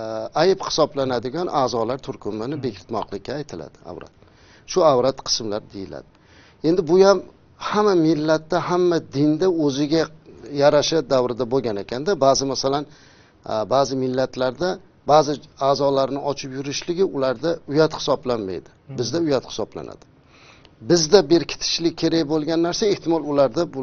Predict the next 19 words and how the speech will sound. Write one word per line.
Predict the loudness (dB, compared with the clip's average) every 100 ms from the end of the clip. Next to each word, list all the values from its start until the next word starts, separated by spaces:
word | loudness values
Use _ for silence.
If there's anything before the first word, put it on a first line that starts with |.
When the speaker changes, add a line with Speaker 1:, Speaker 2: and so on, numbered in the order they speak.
| 0
Speaker 1:
lozim | 0 0 -6
emas. | -8 -12 -16 -20 _ -12
Shuning | -6 -6
uchun | 0 0 0
bu | -4
har | -2 0 0
bir | -2 -6
millatni, | -6 -4 0 -2 -2 -6 -6 -8 -20
har | -2 0 0
bir | -2 -4
elatni | 0 0 0 0
o'ziga | 0 0 -4 -4
yarasha, | -2 -2 -4 -4 -2 -2 -4 -14 -20 _ -14
e, | -10 -8 -6 -6 -8 -10 -10
o'zini | -8 -6 -8 -8
o'sha | -10 -10 -8 -8 -12 -8
uyat | -2 -2 -2
chegarasini | -4 -4 -6 -8 -8
belgilab | -8 -8 -10